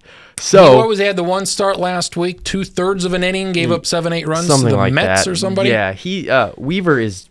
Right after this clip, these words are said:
Speaker 1: flat out bad, and, uh, everybody now is seeming to write things about how, um, how bad Weaver is and how he should be out of the league. Ichiro, you love him. Everybody loves him too.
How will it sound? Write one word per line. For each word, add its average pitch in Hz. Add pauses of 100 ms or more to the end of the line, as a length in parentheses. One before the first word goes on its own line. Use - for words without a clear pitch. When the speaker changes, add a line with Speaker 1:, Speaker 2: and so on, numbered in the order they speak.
Speaker 1:
flat 101
out 85
bad, 87
and, 90
uh, 90 (100)
everybody 113
now 92
is 90
seeming 95
to 90
write 90
things 90
about 87
how, 90
um, 87 (100)
how -
bad 110
Weaver 98
is 92
and 95
how 95
he 92
should -
be 98
out 90
of 87
the 90
league. 92 (460)
Ichiro, 147 (280)
you 120
love 127
him. 120
Everybody 117
loves 104
him 101
too. 95